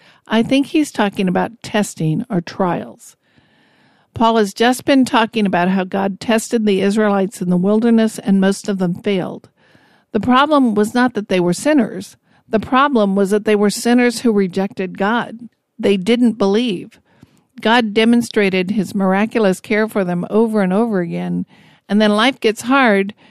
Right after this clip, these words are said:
and there's nothing to drink, and they grumble and say, "Let's kill Moses and go back to Egypt." That's not falling into a little temptation along the way. That's fundamental rebellion.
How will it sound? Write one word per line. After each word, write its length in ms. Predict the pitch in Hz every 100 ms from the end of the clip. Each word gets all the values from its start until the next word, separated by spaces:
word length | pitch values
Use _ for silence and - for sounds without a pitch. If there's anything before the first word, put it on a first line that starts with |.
| _ _ _
and 240 | - 202 202
there's 180 | 196 208
nothing 340 | 226 247 233
to 80 | 202
drink, 400 | 202 240 226 214
and 160 | 190
they 100 | 185
grumble 640 | 190 226 247 233 202 196 208
and 160 | 175
say, 200 | - 196
"Let's 220 | 196 202
kill 220 | - 285 262
Moses 480 | 208 196 202 196
and 120 | 202 190
go 80 |
back 240 | 196 202 190
to 100 | 165
Egypt." 520 | 240 233 - - - _ _ _ _ _ _ _ _ _ _
That's 380 | - 220 - -
not 260 | 285 262 247
falling 440 | - 226 220 208
into 240 | 202 196 185
a 40 |
little 280 | 185 202 196
temptation 720 | - 175 170 247 302 - 196
along 360 | 180 185 180
the 80 | 180
way. 480 | 185 247 202 190 196 -
That's 340 | 208 233 - -
fundamental 640 | - 214 208 196 190 185
rebellion. 800 | 180 175 185 196 190 - - 185